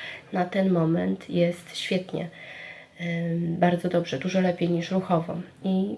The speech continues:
takim moim marzeniem jest to, żeby poszedł do szkoły integracyjnej, żeby mógł, y,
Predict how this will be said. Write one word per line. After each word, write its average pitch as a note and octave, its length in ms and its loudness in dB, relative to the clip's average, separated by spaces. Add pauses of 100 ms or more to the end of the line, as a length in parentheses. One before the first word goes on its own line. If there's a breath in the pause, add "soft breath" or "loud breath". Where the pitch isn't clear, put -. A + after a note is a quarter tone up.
takim G3 300 -2
moim G3 220 2
marzeniem G3 520 0
jest F#3+ 240 -4
to, F#3 220 -4
żeby F#3 500 0 (560 loud breath)
poszedł F#3+ 320 -2
do F3+ 120 -2
szkoły E3 440 2 (280)
integracyjnej, G3+ 880 0
żeby E3+ 300 -2
mógł, F3 320 -2
y, - 20 -20